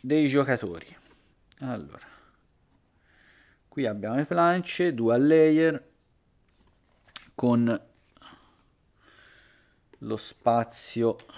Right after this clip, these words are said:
con gli spazi per posizionare, direi,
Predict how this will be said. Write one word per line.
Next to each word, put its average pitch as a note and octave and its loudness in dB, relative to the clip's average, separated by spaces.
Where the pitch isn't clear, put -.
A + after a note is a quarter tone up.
con G#2+ -10
gli G#2 -8
spazi - -4
per G#2 -6
posizionare, G#2 -4
direi, G2 -10